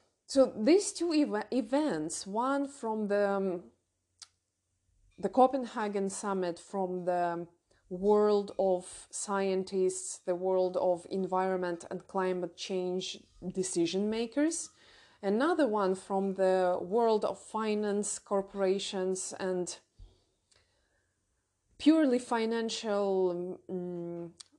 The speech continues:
intentions. These two events had consequences that changed the rules of the game for businesses and governments, calling them to reconsider its roles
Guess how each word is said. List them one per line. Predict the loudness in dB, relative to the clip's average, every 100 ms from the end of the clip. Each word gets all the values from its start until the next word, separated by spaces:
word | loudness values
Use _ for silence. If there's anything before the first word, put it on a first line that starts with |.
| _ _ _ -2
intentions. | 0 2 2 2 2 0 0 -10 -14 _ _ _ _ -2
These | 2 2 2
two | -2 0
events | 0 0 -2 -4 -4
had | -4 -4 -4
consequences | 0 0 0 -2 0 -2 -2 -4 -4 -2
that | -2 -2
changed | -6 -4 -2 0 -2 -4 -12 -14 _ _
the | 0 2
rules | 2 0 -2 -2
of | -4 0
the | 0
game | 2 2 2 -2
for | -2 -4
businesses | -2 -2 -2 -4 -4 -4 -4
and | -4 0
governments, | 0 0 -2 0 -2 -4 -12 -20 -20 _ -4
calling | 4 4 6 2 0
them | -2 -4 -8
to | -6 -4
reconsider | -2 -2 0 -2 -2 -4 -2 -2
its | -4 -6
roles | -2 -2 -2 -6